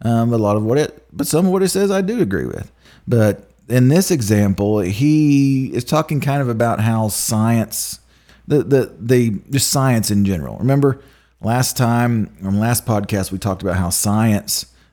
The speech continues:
um, you know, there's some people say, "Well, science is how you know truth." Well, all science is built on philosophy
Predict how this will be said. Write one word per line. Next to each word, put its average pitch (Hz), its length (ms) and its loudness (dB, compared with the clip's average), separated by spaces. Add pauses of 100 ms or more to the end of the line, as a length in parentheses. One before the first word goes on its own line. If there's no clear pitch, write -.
(100)
um, 92 600 0
you 95 60 -4
know, 101 100 0
there's 98 240 -2 (140)
some 117 180 0
people 98 180 -4
say, 104 160 -2
"Well, 85 120 -4
science 117 680 -2
is 85 120 -6
how 92 100 -2
you 92 160 -4
know 85 160 -6
truth." 107 480 -2
Well, 95 220 -6 (320)
all 156 220 -6
science 113 600 -2
is 87 120 -8
built 95 300 -2
on 85 160 -4
philosophy 80 840 -6